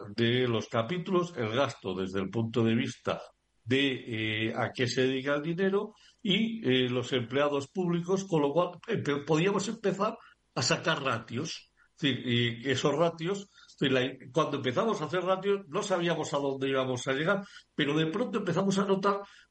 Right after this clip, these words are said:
cosas que nos llamaban muchísimo la atención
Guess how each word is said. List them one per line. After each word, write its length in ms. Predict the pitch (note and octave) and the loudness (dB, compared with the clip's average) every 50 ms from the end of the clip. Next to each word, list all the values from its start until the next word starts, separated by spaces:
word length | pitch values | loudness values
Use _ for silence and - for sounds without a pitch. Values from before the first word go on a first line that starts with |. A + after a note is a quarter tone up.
| _ _ | _ _
cosas 540 | - G#3 G#3+ G3+ - - G3 - G3 - - | 0 2 2 2 2 0 0 0 -2 -4 -6
que 180 | - - D#3 C3 | -2 0 2 2
nos 260 | A#2 C3 A#2+ A2+ - | 4 2 2 2 2
llamaban 460 | B2+ A2+ A2 C#3 D3 D#3 D3+ D3 C#3+ | 0 2 2 2 2 2 2 0 -2
muchísimo 1040 | C3 B2+ B2+ A#2+ - - - G#3 F#3+ - - - - - - A#2+ A2+ A2 G#2+ G#2 G#2 | -6 -6 -6 -4 0 2 2 4 4 4 2 2 0 2 2 2 2 2 2 0 2
la 200 | G2+ G2 F#2 F#2 | 2 2 2 0
atención 580 | F2+ E2+ - F#2+ F#2 F#2 F#2 - B2+ C3 D#3+ | -2 -4 -6 -6 -6 -6 -6 0 2 2 2